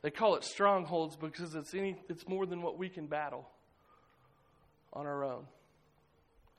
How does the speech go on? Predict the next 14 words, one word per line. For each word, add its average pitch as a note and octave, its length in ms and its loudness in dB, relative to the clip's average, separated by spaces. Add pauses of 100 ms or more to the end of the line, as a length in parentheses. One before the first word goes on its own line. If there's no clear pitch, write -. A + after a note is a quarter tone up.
(1080)
The F3+ 100 10
same G#3+ 380 8
guy, G#3+ 280 12
the G3 120 8
night A3 340 12
that G3+ 120 8
he A3+ 160 4
received A3 500 4
the G3 80 12
Lord A3 360 12
back G3+ 280 12
into A3+ 320 2
his G#3 240 6
life, G#3+ 380 12